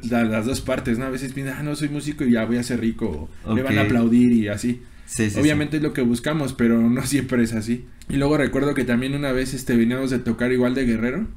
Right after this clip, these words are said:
Speaker 2: Ujú.
Speaker 1: y de repente nos pararon unos vatos, ¿no? O sea, unos, hay unos tipos. Nos hicieron como una señal y no les hicimos caso porque, pues, iban en la carretera en la noche.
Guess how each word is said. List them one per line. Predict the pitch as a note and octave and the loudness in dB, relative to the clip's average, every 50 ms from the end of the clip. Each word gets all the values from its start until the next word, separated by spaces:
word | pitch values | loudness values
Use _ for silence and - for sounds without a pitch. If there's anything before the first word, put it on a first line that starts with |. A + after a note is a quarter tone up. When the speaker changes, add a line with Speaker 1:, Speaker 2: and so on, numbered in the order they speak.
| - - | -10 -8
Speaker 2:
Ujú. | A2+ G#2+ G2+ - - - - - - - - - - - | -8 -8 -8 -10 -12 -16 -16 -16 -16 -16 -16 -16 -8 -2
Speaker 1:
y | B2 | 0
de | B2 B2 | 2 2
repente | A#2+ A#2+ - C3 C3+ C3+ D3+ D3+ D3+ C#3 | 2 0 0 -2 -4 -2 0 0 2 2
nos | B2+ A#2+ A#2 A2+ - | 2 2 2 0 -2
pararon | - - A#2+ A#2+ A#2+ B2 C#3+ D3+ D3 C#3+ | -2 0 2 2 2 2 2 0 -2 -2
unos | C#3+ C#3+ C#3+ C3 B2 | -4 -4 -4 -2 -2
vatos, | B2+ B2+ B2+ - B2+ A#2+ | -2 -2 -2 0 -2 -2
¿no? | C3 C#3+ | -2 -4
O | D3 | -6
sea, | C3+ C#3 B2 A#2 A#2+ A2 - - - - - | -6 -6 -6 -6 -6 -8 -12 -16 -16 -12 -10
unos, | A#2 C3 C3+ C3 C3 - - - | -8 -6 -6 -6 -8 -10 -10 -6
hay | E2 G#2+ A#2 A#2+ | -2 0 0 0
unos | B2+ C3+ C3 C3 | 0 -2 -6 -6
tipos. | - B2+ B2 D3 F3 G#3 A3 - - - - - - - - - - - - - - - - | -6 -6 -4 -4 -6 -6 -6 -10 -14 -20 -20 -20 -20 -20 -20 -20 -20 -20 -20 -20 -20 -16 -10
Nos | - C3+ C3+ C3 | -4 -4 -2 -2
hicieron | C#3 C3+ F3+ F#3+ G3 | 2 2 4 4 4
como | G3 F#3+ F#3 | 4 4 6
una | F3+ F#3 F3+ | 6 4 4
señal | - D3 C3 C3+ C#3 D3+ | 2 0 -2 0 0 0
y | D3 | 0
no | C#3+ C#3+ | 0 0
les | D3 D3 C#3 C3 | 0 -2 -2 -2
hicimos | A#2 G#2+ - B2 - - A#2+ - | -4 -4 -2 0 0 0 0 0
caso | - D3+ D3+ D3+ C#3 A#2 | 0 0 0 0 -2 -2
porque, | A2+ A2+ - - G#2 | -2 -4 -4 -6 -6
pues, | - - - | -6 -4 0
iban | B2 B2 B2 | 0 2 2
en | B2 | 2
la | A#2 G#2+ | 0 -2
carretera | - G2+ F#2+ A2 G#2+ A#2+ B2 B2 | -2 -6 -8 -6 -4 -2 -2 0
en | B2 A#2 | 0 0
la | G#2+ G#2+ | 0 0
noche. | A2 A#2 A#2 - F3 - | -2 -2 -2 -4 -4 -6